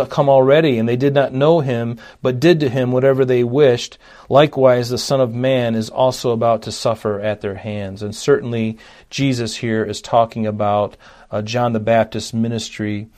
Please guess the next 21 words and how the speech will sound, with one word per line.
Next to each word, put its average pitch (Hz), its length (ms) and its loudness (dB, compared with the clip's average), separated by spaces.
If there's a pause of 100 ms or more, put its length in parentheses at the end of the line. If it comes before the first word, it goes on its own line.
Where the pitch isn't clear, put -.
(340)
Uh, 104 420 0 (340)
and 127 100 -2
then 135 80 2
the 131 80 0
disciples 117 540 0
understood, 113 420 -2
verse 104 260 -6
thirteen, 107 360 -6
that 107 120 -2
he 110 60 -4
spoke 120 320 -4
to 120 60 -10
them 101 240 -6
concerning 107 480 -6
John 107 180 -6
the 101 60 -6
Baptist. 104 420 -6
But 120 140 -8
notice 151 360 0
what 139 120 2
happens. 139 500 -2